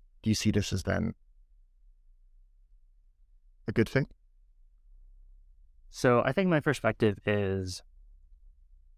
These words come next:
Speaker 2: a model passing evals shouldn't be taken as evidence of safety, but a model failing eval is evidence that, okay, let's slow things down, maybe not release it. Let's talk to some people.
Speaker 1: So failing evals is sufficient to show danger,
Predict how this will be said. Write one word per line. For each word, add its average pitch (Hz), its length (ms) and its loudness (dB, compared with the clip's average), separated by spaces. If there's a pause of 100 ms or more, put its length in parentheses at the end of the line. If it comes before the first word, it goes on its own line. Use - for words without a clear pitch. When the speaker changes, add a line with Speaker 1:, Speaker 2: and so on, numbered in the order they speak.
(280)
Speaker 2:
a 120 60 0
model 143 300 4
passing 123 460 0
evals 123 580 0
shouldn't 107 360 -4
be 107 140 0
taken 101 720 -2
as 92 320 -2 (100)
evidence 117 540 -2 (160)
of 135 140 -4
safety, 143 480 0
but 113 100 2
a 113 40 2
model 104 220 4
failing 107 560 0
eval - 400 -10 (560)
is 113 80 -2
evidence 104 360 0
that, 92 260 -2
okay, 98 340 -4
let's 107 400 -2 (100)
slow 127 300 0
things 117 280 0
down, 107 480 2 (160)
maybe 113 240 0
not 107 200 2
release 95 400 -6
it. - 140 -8 (540)
Let's - 120 -4
talk 123 240 2
to - 80 -8
some 123 200 0
people. 127 520 -2 (840)
Speaker 1:
So 120 120 0
failing 135 300 2
evals 107 480 2
is 90 120 -6
sufficient - 580 -4
to - 100 -10
show 95 220 -4
danger, - 380 -10